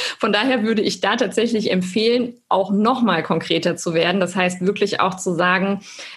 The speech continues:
ich mache das jetzt, äh, also ich gehe einmal zum Beispiel dreißig Minuten joggen die Woche und, ne, oder vielleicht auch mit dem und dem Tempo. Also, ne, jetzt grad für die Ausdauersportler, da gibt's ja auch verschiedene Einheiten,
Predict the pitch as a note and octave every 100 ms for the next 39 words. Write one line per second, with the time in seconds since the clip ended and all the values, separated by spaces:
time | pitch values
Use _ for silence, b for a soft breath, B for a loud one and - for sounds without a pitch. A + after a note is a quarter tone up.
0 | B E3 F3 F#3+ G#3 G3 F#3+ F#3+ F#3 -
1 | - - G2+ E3 E3+ F3+ - F3+ G3 F#3
2 | F#3 F#3 F3 - F3 E3 F3 F3+ F3 F3+
3 | G#3 G#3 F3 G#3+ B3+ B3 B3+ B3 G#3+ G#3
4 | G#3 G#3 G#3 G3+ - F3 F3 F3 - A3
5 | F3+ F3 F3 E3+ E3 F3+ F3+ F#3 F3+ F3+
6 | E3 - G#3+ B3 B3+ C4+ E4+ E4+ G#4+ E3
7 | E3+ E3 D#3+ - - F#3 G3+ F3 - -
8 | F3 F3+ - - E3+ E3+ E3+ F#3 F#3 F3+
9 | - F3+ F3+ F3+ E3+ E3 - - E3+ F3
10 | - F#3 E3+ - B3 A#3+ G#3+ G#3+ A3